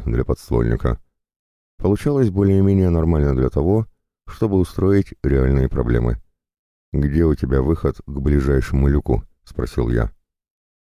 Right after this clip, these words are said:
Захаров кивнул на лестницу в углу операторской, уходящую в потолок. «Решил подороже продать свою жизнь?» поинтересовался он. «А ты проницательный»,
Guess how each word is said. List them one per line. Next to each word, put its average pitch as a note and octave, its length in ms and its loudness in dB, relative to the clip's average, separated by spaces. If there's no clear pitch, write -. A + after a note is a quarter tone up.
Захаров A#1+ 460 -2
кивнул B1 320 0
на A#1+ 100 2
лестницу B1+ 560 -2
в B1 260 -4
углу A#1+ 240 -2
операторской, E2+ 760 0
уходящую A#1+ 600 -2
в - 60 -8
потолок. A#1 440 -4
«Решил C#2+ 480 0
подороже D#2 500 0
продать D2+ 360 -2
свою D2+ 280 0
жизнь?» E2 380 0
поинтересовался - 760 -4
он. - 240 -2
«А F#2 120 -2
ты B2+ 100 0
проницательный», F#2 840 2